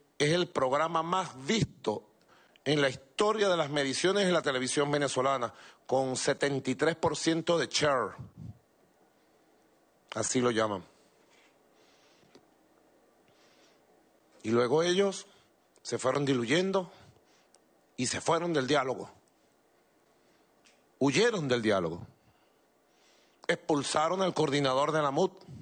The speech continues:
para entonces el doctor Ramón Guillermo Aveledo, y tomaron su camino. Dos mil quince, la guerra económica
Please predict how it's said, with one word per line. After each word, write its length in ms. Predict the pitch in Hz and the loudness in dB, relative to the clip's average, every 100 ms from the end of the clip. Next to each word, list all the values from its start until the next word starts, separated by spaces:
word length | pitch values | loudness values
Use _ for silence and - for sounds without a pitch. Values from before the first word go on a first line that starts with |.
| - | -4
para 160 | 127 120 | -2 -2
entonces 540 | 120 139 160 156 156 | -2 0 0 0 -2
el 80 | 127 | 0
doctor 520 | 113 - 139 147 139 - _ _ _ _ _ _ _ _ _ _ - _ 131 135 117 104 _ 113 107 95 95 _ _ _ _ _ _ _ _ - _ _ - - - | -2 0 0 0 -4 -12 _ _ _ _ _ _ _ _ _ _ -20 _ _ _ _ _ _ -20 -20 _ _ _ _ _ _ _ _ _ _ -20 _ _ -20 -20 -20
Ramón 560 | - 113 147 143 143 135 | -6 -2 0 -2 -2 -2
Guillermo 400 | 120 131 139 147 | 0 0 0 0
Aveledo, 500 | 143 127 156 180 170 - _ _ _ _ _ _ _ _ _ _ _ _ _ _ _ _ _ _ _ | 0 0 2 0 -2 -10 _ _ _ _ _ _ _ _ _ _ _ _ _ _ _ _ _ _ _
y 80 | 131 | -8
tomaron 380 | 131 139 160 214 | -2 0 0 0
su 120 | 202 | 0
camino. 380 | 185 175 220 175 - _ _ _ _ _ _ _ _ _ - _ _ _ _ _ _ _ _ _ | 0 2 0 -2 -10 _ _ _ _ _ _ _ _ _ -20 _ _ _ _ _ _ _ _ _
Dos 240 | 113 165 160 | -4 -2 0
mil 280 | 190 214 | 0 0
quince, 380 | - 226 214 214 | -2 -8 -6 -2
la 120 | 202 | 0
guerra 220 | 180 208 208 | 0 0 0
económica 720 | 185 202 220 208 190 151 | 0 0 -2 0 0 0